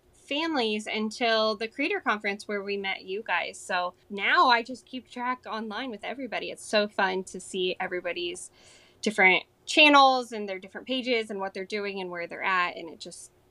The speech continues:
it really, it creates such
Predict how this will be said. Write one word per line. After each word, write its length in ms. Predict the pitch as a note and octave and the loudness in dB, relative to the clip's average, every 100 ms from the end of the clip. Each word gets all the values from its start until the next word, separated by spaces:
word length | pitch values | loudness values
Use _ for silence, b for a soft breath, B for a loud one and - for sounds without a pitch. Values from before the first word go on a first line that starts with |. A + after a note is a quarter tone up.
| _ _ - | _ _ -4
it 140 | G#3 | -2
really, 400 | G#3 G#3 F#3 F3 - _ - | 0 0 0 -4 -10 _ -8
it 140 | G3 _ | -8 _
creates 440 | - G#3 F#3+ F#3+ - | -6 0 0 0 -6
such 440 | - - F3+ - | -4 -2 -2 -4